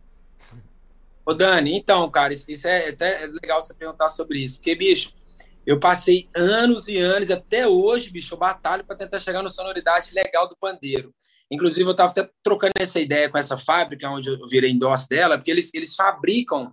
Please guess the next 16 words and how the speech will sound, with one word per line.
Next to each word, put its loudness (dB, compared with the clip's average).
estante -4
de -6
caixa, 0
estante -6
pra 2
bateria, -2
enfim, -6
eles, -6
eles -2
criam 2
ferragem -2
lá, -6
eles, -14
eles -4
criam 2
esses, -2